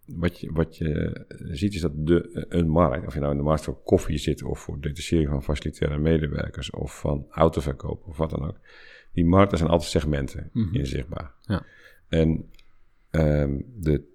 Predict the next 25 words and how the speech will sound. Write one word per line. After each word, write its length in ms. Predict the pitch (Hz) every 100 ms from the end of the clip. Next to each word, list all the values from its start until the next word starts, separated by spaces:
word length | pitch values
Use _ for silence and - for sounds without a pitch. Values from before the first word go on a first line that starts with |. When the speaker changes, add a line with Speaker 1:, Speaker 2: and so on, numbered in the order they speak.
| _
Speaker 1:
de 220 | - 73
truc 280 | - 110 120
is 200 | 92 85
om 360 | - 80 78 - _ _ -
op 280 | 85 80 -
tijd 360 | 98 87 80
de 100 | -
juiste 280 | 73 80 -
segmenten 460 | - 78 80 78 -
te 80 | -
selecteren. 580 | - - - - 76 - _ _ _ _ _
Dus, 360 | - 80 - -
eh, 160 | 73 76
kijk 140 | 95
naar 100 | 87
de 60 | 78
autosector, 760 | 82 82 78 69 - - 65
hè? 120 | 90 135 - _ -
Elektrische 500 | 78 80 - 80 -
auto's 280 | - -
bijvoorbeeld. 500 | 78 73 78 82 - - _ _
Wanneer 360 | - 82 85 78
spring 340 | - 82 78
je 60 | 76
daarin? 420 | 73 76 73 64